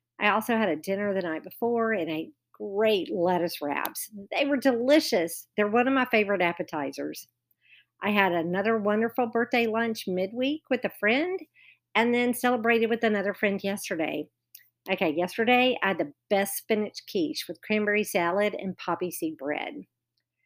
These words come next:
Celebrating with people I love and enjoy being around has really been fun. If you look up the history of birthday celebrations, you get several different opinions on when the tradition began.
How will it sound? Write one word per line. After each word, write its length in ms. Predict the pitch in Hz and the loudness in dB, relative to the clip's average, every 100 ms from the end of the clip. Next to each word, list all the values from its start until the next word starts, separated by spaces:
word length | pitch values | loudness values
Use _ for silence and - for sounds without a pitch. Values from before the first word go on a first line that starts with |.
| _ _ | _ _
Celebrating 560 | - 269 311 302 294 285 | 2 6 8 8 4 4
with 160 | 262 - | 0 0
people 300 | 254 247 220 | -2 2 2
I 80 | |
love 380 | 180 175 175 202 | 2 2 0 0
and 220 | 220 196 165 | -2 -2 -4
enjoy 300 | 180 180 160 | 0 0 0
being 220 | 175 196 | -2 -2
around 380 | 196 202 214 208 | -2 -2 -2 -2
has 260 | 220 214 175 | -4 -6 -10
really 420 | 180 202 214 208 | -4 0 0 0
been 320 | 185 185 185 - - | 0 0 -2 -6 -6
fun. 400 | 160 143 135 165 _ _ _ _ _ _ _ _ _ _ _ - - | -4 -6 -8 -14 _ _ _ _ _ _ _ _ _ _ _ -20 -2
If 160 | - 233 | 2 2
you 140 | 247 | 4
look 180 | 240 349 | 4 4
up 140 | 403 359 | 2 2
the 80 | |
history 640 | 240 214 - 247 285 277 - | 2 2 2 2 2 2 -2
of 380 | 196 185 175 180 - | 0 2 0 -4 -4
birthday 320 | - 180 233 233 | -4 0 0 0
celebrations, 920 | 269 262 262 262 277 302 302 294 - - - - _ - | 0 -2 0 0 0 -2 0 -2 -6 -20 -20 -20 _ -10
you 100 | 240 | 4
get 200 | 285 - | 6 6
several 300 | 359 403 392 | 4 4 2
different 260 | 339 339 | 2 2
opinions 680 | 262 - 262 208 147 151 170 - | 0 0 0 0 -2 -4 -6 -4
on 160 | 202 | -2
when 160 | 190 202 | 0 0
the 100 | 202 | -2
tradition 560 | 196 190 170 185 180 175 | -2 -4 -4 -4 -2 -2
began. 580 | 156 160 147 143 170 | -4 -4 -6 -8 -12